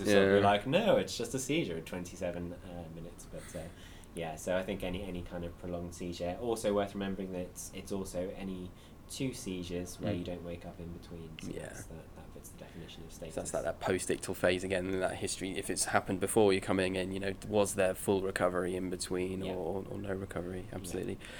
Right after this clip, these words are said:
Speaker 2: Um, s-, so, you know, what's, uh, what's the mainstay of treatment in such a patient then?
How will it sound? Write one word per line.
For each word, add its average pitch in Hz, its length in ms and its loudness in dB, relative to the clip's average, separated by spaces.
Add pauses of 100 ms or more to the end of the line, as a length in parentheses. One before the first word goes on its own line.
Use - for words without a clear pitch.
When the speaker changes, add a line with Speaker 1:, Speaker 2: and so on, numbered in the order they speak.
(200)
Speaker 2:
Um, 127 460 12 (320)
s-, - 220 4
so, 131 200 10
you 123 260 10
know, 85 100 2 (720)
what's, - 500 6
uh, 113 240 8
what's 113 220 4
the 110 200 0
mainstay 104 520 2
of 95 80 2
treatment 92 420 0
in 95 80 -6
such - 200 -4
a - 40 0
patient 98 440 -2
then? 92 220 0